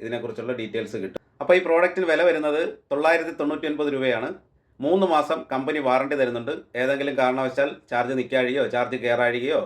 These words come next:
ഇനി മറ്റെന്തെങ്കിലും പ്രശ്നങ്ങൾ വന്നു കഴിഞ്ഞാൽ നിങ്ങൾക്ക് തിരിച്ചയക്കാവുന്നതാണ്. റീപ്ലേസ് ചെയ്ത് തിരിച്ച് നമ്മൾ അയച്ചു തരുന്നതാണ്. ഇതിന് ഫിസിക്കൽ ഡാമേജ് ഉണ്ടെങ്കിൽ ഒരു കാരണവശാലും നമുക്ക് റീപ്ലേസ്മെന്റ് കിട്ടത്തില്ല. അപ്പോൾ അതുകൊണ്ട് കാര്യമായിട്ടുള്ള ഡാമേജുകളൊന്നും വരാതെ വേണം ഇത് ഉപയോഗിക്കാനായിട്ട്. മൂന്ന്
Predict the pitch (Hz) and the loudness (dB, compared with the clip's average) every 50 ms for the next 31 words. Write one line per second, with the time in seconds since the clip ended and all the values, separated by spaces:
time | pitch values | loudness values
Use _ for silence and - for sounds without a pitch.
0 | - - 113 123 123 117 110 - 135 127 127 120 123 123 - 120 110 - 120 123 | -6 -8 -8 -6 -4 -4 -2 -2 -2 -2 -2 -2 -4 -6 -6 -8 -8 -6 -6 -4
1 | 131 131 120 113 110 127 131 117 110 110 135 147 - - _ _ _ _ _ _ | -2 0 -2 -2 -2 0 -2 -2 0 0 -2 -2 -4 -8 _ _ _ _ _ _
2 | _ 120 123 120 120 147 175 - - - 123 120 117 - 120 113 107 127 123 127 | _ -4 -4 -2 -2 -2 -4 -4 -4 -8 -8 -6 -2 0 0 0 2 0 0 0
3 | 127 120 110 110 143 180 - - _ _ _ _ 104 110 117 113 123 127 127 123 | 0 -2 -2 -2 -4 -6 -8 -12 _ _ _ _ -10 -10 -10 -6 -2 -2 -2 -2
4 | - 123 113 113 135 175 - - _ _ 117 107 107 98 117 117 120 - _ _ | -2 -6 -6 -6 -6 -8 -8 -10 _ _ -10 -10 -8 -8 -8 -8 -8 -10 _ _
5 | 107 107 113 113 107 110 107 120 117 107 107 95 87 78 71 - - _ _ _ | -10 -6 0 0 0 0 0 -2 -4 -4 -4 -6 -8 -10 -14 -16 -20 _ _ _
6 | _ _ _ _ _ _ _ _ _ _ _ _ 151 156 180 180 185 185 - 156 | _ _ _ _ _ _ _ _ _ _ _ _ 0 2 4 4 4 2 0 -4
7 | 151 180 175 190 190 185 185 185 185 185 180 180 165 147 151 151 151 156 165 170 | -4 -2 0 2 2 4 4 4 4 4 2 2 2 0 -2 -2 -2 -2 -2 -2
8 | 151 139 143 135 151 139 135 135 143 143 139 139 - 139 143 147 143 127 123 120 | -2 -2 -2 -2 0 0 0 0 0 -2 -2 0 0 -2 0 0 -2 -2 -2 -2
9 | 123 120 120 117 117 113 120 117 123 131 120 127 113 110 98 120 113 123 117 107 | -2 -2 -4 -4 -4 -4 -4 -4 -4 -6 -6 -6 -8 -4 -6 -4 -4 -2 -4 -4
10 | 104 110 113 110 117 117 117 113 131 147 139 - - _ - 107 117 120 - 131 | -2 0 -2 0 0 -2 -4 -6 -6 -8 -8 -10 -12 _ -6 -2 0 0 0 0
11 | 127 123 113 123 120 117 107 113 110 120 123 135 139 139 143 135 127 117 117 117 | 0 -2 -2 -2 -4 -2 -2 0 0 0 0 0 0 0 0 -2 -2 -2 -4 -2
12 | 117 110 104 110 113 113 123 135 117 107 107 123 147 - - - 98 101 101 98 | -2 -2 0 0 0 2 2 2 0 0 -2 -4 -6 -8 -12 -16 -14 -12 -10 -8
13 | 101 101 95 101 101 92 90 - - - - _ _ _ _ _ - 127 147 165 | -6 -6 -6 -6 -8 -8 -8 -10 -12 -18 -20 _ _ _ _ _ -4 -2 0 2